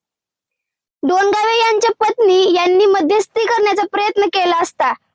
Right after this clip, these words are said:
आरोपींनी त्यांनाही शिवीगाळ करून जीवे मारण्याची धमकी दिली. या घटनेनंतर डोणगावे यांनी एकोणीस डिसेंबर रोजी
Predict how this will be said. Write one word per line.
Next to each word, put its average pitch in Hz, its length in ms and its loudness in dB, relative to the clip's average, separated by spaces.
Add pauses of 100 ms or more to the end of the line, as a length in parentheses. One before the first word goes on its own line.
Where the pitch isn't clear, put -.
आरोपींनी 381 640 0
त्यांनाही 381 560 0
शिवीगाळ 427 500 0
करून 403 400 0 (340)
जीवे 381 220 0
मारण्याची 381 460 0
धमकी 370 340 2
दिली. 240 320 4 (680)
या 381 180 2
घटनेनंतर 415 840 0 (280)
डोणगावे 415 600 0
यांनी 381 300 2
एकोणीस 403 560 2
डिसेंबर 415 440 2
रोजी 349 400 0